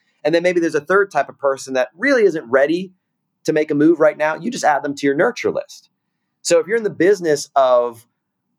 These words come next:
pre-qualifying leads, you can use this to, Ryan, uh, Dice and I had this conversation once where we call it real-time lead scoring.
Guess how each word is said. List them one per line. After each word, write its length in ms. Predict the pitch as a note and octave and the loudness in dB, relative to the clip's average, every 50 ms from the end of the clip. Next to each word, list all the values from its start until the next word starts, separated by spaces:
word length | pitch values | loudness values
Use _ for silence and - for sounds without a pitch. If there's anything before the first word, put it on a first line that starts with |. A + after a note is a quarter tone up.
| _ _ | _ _
pre-qualifying 1040 | - - F3 G3 G#3 F#3 - - E3 D#3+ D#3 D#3 D3+ - D3 C3+ C3 B2+ B2+ B2 | -4 -4 -2 -2 -4 -6 -2 0 2 2 2 2 0 0 -2 -2 -2 -2 -4 -4
leads, 580 | B2+ D#3+ G#3+ A#3 F#3 C3 F#2 - D#3+ - - - _ | -2 -2 -2 0 -2 -4 -4 -6 -10 -12 -14 -14 _
you 140 | - C#3+ D#3+ | -4 -4 -2
can 160 | D#3 D#3+ D3+ | 0 0 2
use 240 | D3+ F3+ G#3 G3 D3 | 2 2 2 2 2
this 200 | C#3+ D3+ C#3+ - | 2 2 2 0
to, 260 | - - C3+ B2+ B2 A2 | 0 0 2 2 0 -2
Ryan, 600 | - A#2 B2+ C#3+ D#3+ E3 D#3+ D3+ C#3+ C3+ B2+ B2 - | -2 0 2 2 2 2 0 -2 -4 -4 -6 -6 0
uh, 160 | - B2 A#2+ | 2 2 2
Dice 340 | A#2 A2 C#3+ D3 G3 G3+ - | 2 2 0 0 0 0 -4
and 100 | D#3+ C#3 | -2 -2
I 80 | B2 A2+ | -2 0
had 160 | A#2+ A#2 A2 | 0 -2 -2
this 120 | G#2+ G#2+ | -4 -6
conversation 600 | - - A#2 A2+ G#2+ G#2 - A2 A2 A2 - A2+ | -4 -2 -4 -4 -4 -4 -2 -2 -2 -4 -4 -6
once 240 | G#2+ G#2 G#2 G#2 - | -4 -4 -4 -4 -4
where 100 | B2+ B2 | -4 -4
we 60 | B2 | -4
call 260 | B2 - - C#3+ D3 D3+ | -4 -2 0 0 2 0
it 80 | C3+ - | -2 -4
real-time 840 | A#2 A2 G#2+ A#2+ C#3+ E3+ G3 G3 F#3+ - - D#3+ D#3 D3+ D3 C3+ A#2+ | -8 -8 -2 0 2 2 2 2 -2 -4 -2 0 0 0 0 -2 -2
lead 220 | B2+ B2+ B2+ - | -2 -2 -2 -2
scoring. 340 | - - - F#2 E2+ C#2+ - | -4 -4 -4 -4 -4 -6 -10